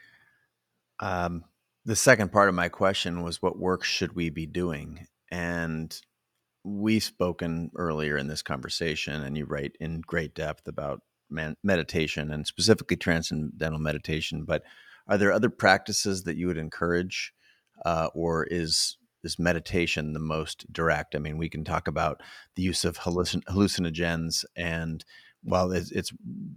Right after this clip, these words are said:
radically rising in popularity, it's being decriminalized and even legalized.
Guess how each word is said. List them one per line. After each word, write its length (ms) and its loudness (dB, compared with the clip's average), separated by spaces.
radically 600 10
rising 460 2
in 120 -2
popularity, 640 -2
it's 140 -8
being 360 -2
decriminalized 800 0
and 40 -2
even 260 -4
legalized. 720 -2